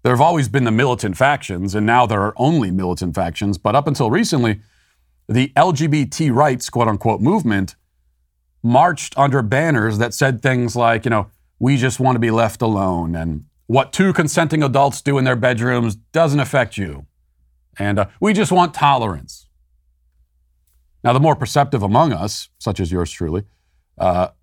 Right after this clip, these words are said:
recognized at the time that these claims and slogans were nothing but a cover story.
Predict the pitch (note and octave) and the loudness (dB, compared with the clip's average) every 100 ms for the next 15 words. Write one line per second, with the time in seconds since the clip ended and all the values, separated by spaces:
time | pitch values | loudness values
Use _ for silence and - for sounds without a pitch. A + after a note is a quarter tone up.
0 | - B2+ D#3 D3 A#2 G#2+ G#2 G2+ G#2+ G#2 | -2 0 0 0 2 2 0 -2 -2 -4
1 | - - A3 G#2 F2 F#2 G#2+ G2+ A#2+ A#2 | -6 -2 0 0 -4 -2 -2 0 -2 -2
2 | - B2 A#2 A2+ G2+ G#2 - A2+ G#2 G2 | -4 -2 0 0 -2 -4 -4 -2 0 0
3 | F#2+ F2+ G#2 G#2 G2 F#2 F2+ F#2 A2 F2+ | -4 -2 0 0 0 -2 -4 -4 -2 -2
4 | E2+ - D2+ - | -4 -10 -10 -12